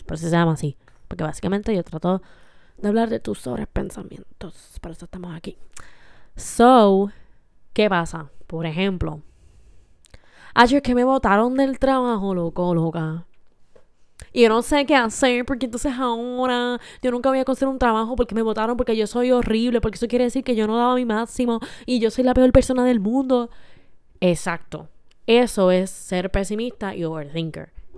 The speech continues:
Y eso es algo que hacemos inconscientemente. Entonces, las personas que están a nuestro alrededor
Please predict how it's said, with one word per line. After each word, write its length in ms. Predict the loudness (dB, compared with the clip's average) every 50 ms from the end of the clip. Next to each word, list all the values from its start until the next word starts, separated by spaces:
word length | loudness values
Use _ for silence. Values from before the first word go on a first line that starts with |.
| -14 -10
Y 340 | -6 -4 -4 -2 -4 -6 -6 -4
eso 200 | -4 -2 0 0
es 60 | 0
algo 220 | 0 0 0 0 0
que 80 | 0
hacemos 420 | -2 -4 -2 -2 -2 -2 -2 -2 -4
inconscientemente. 1160 | -6 -6 -6 -6 -6 -6 -6 -6 -6 -4 -4 -2 0 0 -2 -2 -4 -4 -2 -2 -2 -4 -6 -10 -18 -20 -20
Entonces, 280 | -20 -14 -6 -2 0 2
las 140 | 2 2 0
personas 320 | -2 -4 -4 -6 -8 -8
que 80 | -6 -4
están 200 | -2 0 0 0
a 80 | 0
nuestro 260 | 0 -2 -4 -4 -6
alrededor 720 | -4 0 2 2 4 4 4 6 6 6 4 4 2 -2